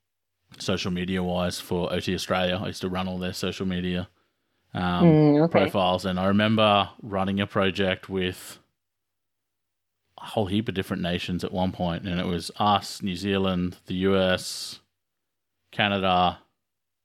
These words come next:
Speaker 1: Ireland, I think, as well, and someone else, um, where we ran, like, I think it was during, I think during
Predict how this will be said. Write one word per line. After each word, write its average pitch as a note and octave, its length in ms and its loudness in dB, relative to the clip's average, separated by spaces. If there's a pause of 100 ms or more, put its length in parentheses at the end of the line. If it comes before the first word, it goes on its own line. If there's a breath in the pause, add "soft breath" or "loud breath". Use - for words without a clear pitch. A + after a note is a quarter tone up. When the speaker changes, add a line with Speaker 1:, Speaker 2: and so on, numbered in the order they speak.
(1500)
Speaker 1:
Ireland, G2 480 -6
I E2 100 -10
think, G#2+ 300 -8
as F#2+ 160 -10
well, B2 340 -4 (140)
and G2 280 -6 (240)
someone G#2 280 0
else, - 400 -8 (1400)
um, F#2 500 0
where G#2 220 4
we F#2 340 0 (140)
ran, F#2+ 340 0
like, F2 200 0 (100)
I A2+ 60 -6
think C3+ 180 -2
it - 20 0
was G2 140 0
during, G2 680 0 (1600)
I A2+ 120 -4
think D3 140 2
during G#2+ 220 2